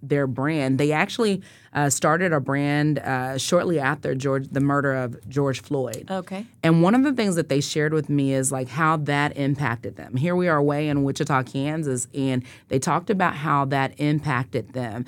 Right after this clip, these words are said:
Speaker 1: And they talked also about just that, that feeling of, you know, inequalities. And so they created the brand called One For Us in order to be able to advocate for others. And,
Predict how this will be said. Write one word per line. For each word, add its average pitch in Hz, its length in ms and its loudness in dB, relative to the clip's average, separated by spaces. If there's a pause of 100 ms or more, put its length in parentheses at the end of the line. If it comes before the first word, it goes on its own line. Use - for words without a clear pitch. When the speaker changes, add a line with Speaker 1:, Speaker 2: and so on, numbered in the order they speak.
(240)
Speaker 1:
And 147 140 2
they 147 100 4
talked 160 380 2
also 156 480 2
about 131 360 -2
just 143 360 0
that, 131 320 -2
that 139 220 -4 (640)
feeling 190 360 2
of, 143 300 2
you 151 100 2
know, 135 260 0
inequalities. 160 1080 0
And 156 180 0
so 160 180 2
they 151 120 2
created 175 500 0
the 185 80 2
brand 147 240 0
called 139 220 -2
One 147 300 0
For 151 160 -4
Us 139 380 -2 (300)
in 156 160 2
order 175 380 2
to 185 180 -2
be 151 160 2
able 139 140 2
to 110 160 -4
advocate 131 540 0
for 131 120 -4
others. 135 320 -2
And, 123 240 2